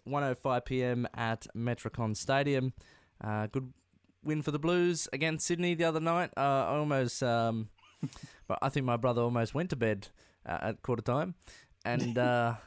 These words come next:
Speaker 1: uh, it was, it was looking pretty bad. It was looking pretty bad. Um, but Carlton, uh,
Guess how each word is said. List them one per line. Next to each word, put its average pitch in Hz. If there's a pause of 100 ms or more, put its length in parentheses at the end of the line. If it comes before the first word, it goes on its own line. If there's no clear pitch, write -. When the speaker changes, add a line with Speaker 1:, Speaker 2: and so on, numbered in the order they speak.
(600)
Speaker 1:
uh, 175
it 165
was, 147
it 156
was 147
looking 208
pretty 131
bad. 135
It 147
was 147
looking 185
pretty 190
bad. 131 (120)
Um, 117 (320)
but 113 (440)
Carlton, 202 (100)
uh, -